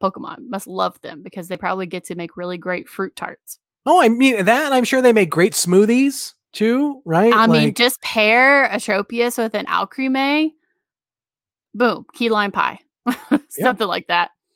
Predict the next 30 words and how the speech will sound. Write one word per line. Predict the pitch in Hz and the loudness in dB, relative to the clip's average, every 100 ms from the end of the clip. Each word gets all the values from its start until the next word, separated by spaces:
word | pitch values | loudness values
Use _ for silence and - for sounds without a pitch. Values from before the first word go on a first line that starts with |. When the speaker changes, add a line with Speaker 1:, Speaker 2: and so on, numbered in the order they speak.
| _ _ - | _ _ -6
Speaker 1:
Whatever | 214 254 277 277 | -2 0 0 -2
flavor | 262 262 226 233 | 0 0 0 0
that | 208 190 | 0 -2
fruit | 208 190 - | -6 -8 -8
is. | - - - _ _ _ _ _ _ _ _ _ - | -14 -18 -20 _ _ _ _ _ _ _ _ _ -4
Speaker 2:
I | |
think | 294 | -2
the | 277 | 0
interesting | 147 - - 107 90 | -2 -6 -12 -12 -12
thing | - 85 78 90 _ _ _ _ _ _ _ _ | -16 -18 -20 -20 _ _ _ _ _ _ _ _
is | - 120 113 107 104 101 - - - _ _ _ _ _ _ _ _ _ _ _ _ _ _ _ _ _ _ 147 | -10 -6 -6 -6 -10 -10 -10 -10 -14 _ _ _ _ _ _ _ _ _ _ _ _ _ _ _ _ _ _ _
this | 151 165 165 | -4 -2 -2
is | |
a | 147 | -2
Pokemon | 147 135 135 120 | -2 -2 -2 -2
that | 110 | -2
has, | 113 104 - - _ _ _ | -4 -6 -10 -18 _ _ _
is | 156 131 | -2 2
one | 151 | 2
of | 143 | 4
those, | 135 123 | 2 2
like, | 117 110 104 _ _ _ _ _ _ _ _ _ _ _ _ _ _ | 0 -2 -4 _ _ _ _ _ _ _ _ _ _ _ _ _ _
has | - 139 123 | -4 -2 0
not | 123 | -2
gotten | 110 117 113 | -2 -4 -4
an | 110 | -4
evolution | 104 110 110 - 127 | -4 -4 -4 -2 -2
of | 123 | -2
any | 127 | -2
sort. | 123 135 143 - | -2 -2 -2 -4